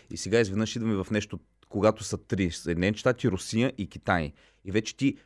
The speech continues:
преди беше лесно да кажеш: "Окей, имаш два лагера. Ето е Русия, ето го, а, щатите." Сега с тези три лагера почваш вече да мислиш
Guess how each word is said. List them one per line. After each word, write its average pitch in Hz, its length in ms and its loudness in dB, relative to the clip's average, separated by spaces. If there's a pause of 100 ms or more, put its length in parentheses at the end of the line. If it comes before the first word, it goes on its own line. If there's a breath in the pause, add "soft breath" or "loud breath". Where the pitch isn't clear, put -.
(120)
преди 127 180 -2
беше 143 260 0
лесно 123 260 2
да 131 80 -2
кажеш: - 220 2
"Окей, 131 160 -2
имаш 120 180 -2
два 117 140 2
лагера. 82 420 0 (100)
Ето 101 220 -2
е 87 60 2
Русия, 123 460 -6
ето 104 240 -4
го, 107 240 -6 (120)
а, 95 460 -2
щатите." - 500 -4 (340)
Сега 104 180 -2
с 147 180 -6
тези 143 180 2
три 139 160 0
лагера 120 400 2
почваш 127 340 -6
вече 131 220 -2
да 123 80 0
мислиш 123 400 0